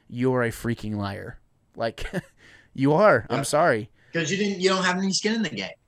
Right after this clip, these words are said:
Speaker 1: If, if I ever get into a position, I used to say, like, "Oh, I, I will never buy, or I'll never do another review with codes." And I, I've, I felt that way. If it ever came up where it was like, "Man, I really wanna review this game and I can get my hands on it early,"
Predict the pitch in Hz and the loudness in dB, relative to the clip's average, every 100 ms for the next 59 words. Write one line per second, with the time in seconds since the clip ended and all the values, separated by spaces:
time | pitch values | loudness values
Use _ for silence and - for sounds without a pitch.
0 | _ - 208 - 214 202 208 208 190 202 | _ 2 4 4 4 6 6 6 6 4
1 | 226 247 247 - - _ - 143 170 180 | 4 0 0 -4 -12 _ -14 0 0 0
2 | 165 170 147 131 135 147 170 202 185 - | 0 -2 0 -2 0 0 0 0 -2 2
3 | 156 151 143 135 123 185 165 143 147 139 | 4 4 4 2 2 6 8 8 8 6
4 | 139 131 143 151 156 156 - _ _ _ | 4 2 2 4 4 2 -4 _ _ _
5 | 123 135 127 117 117 110 - _ _ - | -2 0 2 0 -2 -6 -10 _ _ -2
6 | 139 135 139 147 156 139 143 139 139 131 | 2 2 2 0 0 0 0 0 -2 -2
7 | 123 117 117 110 - 95 82 - 117 123 | -4 -4 -4 -6 -8 -10 -10 -12 -6 -4
8 | 131 131 123 - 123 - 143 110 104 - | 0 -2 -2 -4 -4 -2 -2 -2 -4 -6
9 | 202 214 247 240 226 220 196 190 190 151 | -4 0 2 4 2 0 0 0 2 0
10 | 156 147 139 139 - - - - - - | 0 2 2 2 -2 -20 -20 -20 -20 -20
11 | _ _ _ 135 131 135 131 139 131 131 | _ _ _ 0 4 4 4 4 4 2
12 | 127 120 123 113 131 131 123 120 123 113 | 0 0 -2 -4 -4 -2 -2 -2 -8 -8
13 | 113 123 123 113 110 135 185 214 | -8 -6 -8 -6 -2 0 0 -2